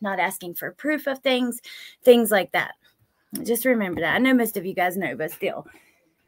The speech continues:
<clears throat> Look how cute she is. My goodness. Three-year-old Madeleine McCann vanished from a Portuguese holiday apartment almost fifteen years ago.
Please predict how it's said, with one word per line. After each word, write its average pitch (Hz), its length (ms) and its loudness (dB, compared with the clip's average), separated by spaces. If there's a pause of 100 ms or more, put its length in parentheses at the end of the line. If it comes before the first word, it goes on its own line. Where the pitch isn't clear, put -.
(1000)
<clears throat> 269 360 4 (1160)
Look 262 160 2
how 285 160 0
cute - 280 -4
she 156 260 -6
is. 156 220 -8
My 190 280 -2
goodness. 151 580 -8 (320)
Three-year-old 277 640 4
Madeleine 226 440 4
McCann 185 460 -2
vanished 196 380 0
from 190 180 0
a 175 80 -2
Portuguese 269 720 -2
holiday 208 520 2
apartment 175 600 0
almost 185 360 -4
fifteen 190 460 -4
years 262 280 2
ago. - 260 -10